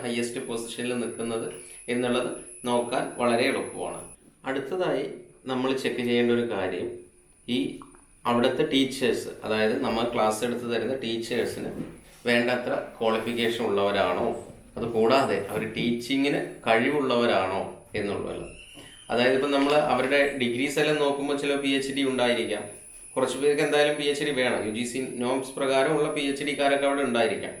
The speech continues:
പക്ഷേ അവർക്ക് ക്ലാസ് എടുക്കാൻ യോഗ്യരാണോ അല്ലെങ്കിൽ എക്സ്പീരിയൻസ്ഡ് ടീച്ചേഴ്സ് ആണോ എന്നുള്ളത് നമ്മൾ ചെക്ക് ചെയ്യേണ്ട ഒരു കാര്യമാണ്. അത് നമുക്ക് വെബ്സൈറ്റിലൊന്നും ചെക്ക് ചെയ്താൽ കിട്ടില്ല. കോളേജിൻ്റെ വെബ്സൈറ്റ് ചെക്ക് ചെയ്താൽ കിട്ടും, ഇത്രയും പി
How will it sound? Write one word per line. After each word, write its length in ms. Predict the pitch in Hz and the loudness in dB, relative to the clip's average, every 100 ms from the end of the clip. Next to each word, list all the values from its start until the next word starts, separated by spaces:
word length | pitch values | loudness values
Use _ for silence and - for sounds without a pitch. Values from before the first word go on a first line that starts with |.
| - - - - | -18 -20 -16 -8
പക്ഷേ 240 | 120 151 147 - | -2 0 0 2
അവർക്ക് 340 | 139 - 170 - - - - - | 2 0 -2 -6 -8 -16 -20 -2
ക്ലാസ് 380 | 123 123 156 156 196 | 2 4 2 0 -2
എടുക്കാൻ 360 | 165 - 151 160 151 | -2 -2 0 0 2
യോഗ്യരാണോ 580 | 135 123 131 123 117 107 107 | 0 2 2 2 2 0 -2
അല്ലെങ്കിൽ 280 | 107 120 131 123 | -2 -2 0 -2
എക്സ്പീരിയൻസ്ഡ് 720 | - 139 143 147 147 156 156 | -4 -6 -2 -2 -2 -6 -6
ടീച്ചേഴ്സ് 520 | 131 131 - 156 160 147 | -4 -4 0 0 0 0
ആണോ 200 | 123 120 - - - - 117 | 0 0 -4 -8 -18 -8 4
എന്നുള്ളത് 300 | 127 131 135 | 6 8 6
നമ്മൾ 200 | 120 117 117 | 4 4 2
ചെക്ക് 240 | 113 117 110 | 0 0 2
ചെയ്യേണ്ട 240 | 107 107 110 | 4 4 4
ഒരു 60 | 117 | 4
കാര്യമാണ്. 400 | 98 90 90 87 - | 4 4 2 -2 -2
അത് 100 | 110 131 | 0 2
നമുക്ക് 200 | 139 147 | 2 4
വെബ്സൈറ്റിലൊന്നും 640 | 135 - 151 147 156 156 156 | 2 4 2 2 2 2 2
ചെക്ക് 160 | 147 147 | 2 4
ചെയ്താൽ 200 | 147 147 | 4 4
കിട്ടില്ല. 260 | 127 120 117 107 | 2 0 2 4
കോളേജിൻ്റെ 380 | 131 147 160 160 | 4 4 4 2
വെബ്സൈറ്റ് 400 | - 160 156 - | 2 0 0 0
ചെക്ക് 160 | 151 147 | -2 2
ചെയ്താൽ 220 | 147 151 151 | 4 4 2
കിട്ടും, 240 | 120 - - - - - - - | -2 -4 -8 -10 -18 -20 -12 -6
ഇത്രയും 280 | 139 151 151 | 0 2 4
പി 60 | 139 | 4